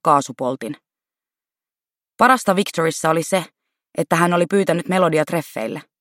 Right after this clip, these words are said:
Kukaan muu ei sitten ollutkaan. Victor oli ainoa, joka oli osoittanut edes jonkinlaista mielenkiintoa Melodia kohtaan koko vuonna. Kuten hänen huonetoverinsa oli ystävällisesti muistuttanut,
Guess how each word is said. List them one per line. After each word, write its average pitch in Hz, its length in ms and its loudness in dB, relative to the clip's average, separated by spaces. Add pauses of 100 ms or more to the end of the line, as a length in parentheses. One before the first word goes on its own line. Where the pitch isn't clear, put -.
(760)
Kukaan 147 300 4
muu 151 160 4
ei 147 100 4
sitten 156 320 -2
ollutkaan. 147 580 -2 (1200)
Victor 180 320 0
oli 160 240 4
ainoa, 156 440 4 (280)
joka 160 180 2
oli 151 140 4
osoittanut 160 560 0
edes 160 260 -2
jonkinlaista 147 600 2
mielenkiintoa 147 680 2
Melodia 139 440 0
kohtaan 143 440 -2
koko 156 280 2
vuonna. 151 360 -2 (1300)
Kuten 147 280 4
hänen 151 260 4
huonetoverinsa 151 840 2
oli 151 140 0
ystävällisesti 151 680 -2
muistuttanut, 156 720 -2